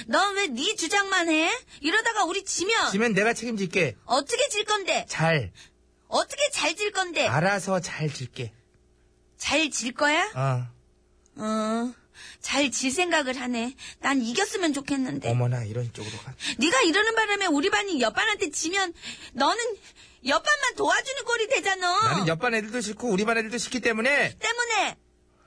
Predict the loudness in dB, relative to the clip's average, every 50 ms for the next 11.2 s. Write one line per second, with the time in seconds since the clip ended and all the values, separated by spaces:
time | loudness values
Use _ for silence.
0 | _ _ -20 -20 -16 -12 -10 -8 -2 0 0 0 0 -2 -4 -6 -8 -8 0 0
1 | 2 2 2 2 0 0 0 0 2 0 0 0 0 0 0 0 0 0 0 0
2 | -2 -6 -6 -2 0 0 0 0 0 -2 -2 -2 -2 -4 -6 -10 -16 -20 -20 -20
3 | _ _ _ _ _ _ _ _ _ _ -2 0 2 2 2 2 0 0 0 0
4 | -2 0 -2 -2 0 0 0 0 0 -2 -2 -4 -4 -6 -4 -2 -2 0 0 0
5 | 0 -2 -4 -4 -4 -4 -2 -2 -2 -2 -4 -4 -2 -2 -2 0 0 0 0 0
6 | 0 0 0 0 0 0 -2 -8 -6 -4 -4 -2 -2 -2 -2 0 0 0 -2 -4
7 | -2 0 0 -2 -2 -2 -6 -2 0 2 2 2 0 -4 -6 -2 0 2 2 2
8 | 0 0 -2 -2 -2 0 2 2 2 2 2 0 2 2 0 2 2 2 2 4
9 | 2 0 -2 -6 _ -10 -2 0 2 2 2 0 -4 -8 -12 _ _ -4 -2 -2
10 | -2 -2 -2 0 0 0 2 0 0 0 0 0 -2 -4 -6 -6 -6 -6 -2 -2
11 | -2 -2 -4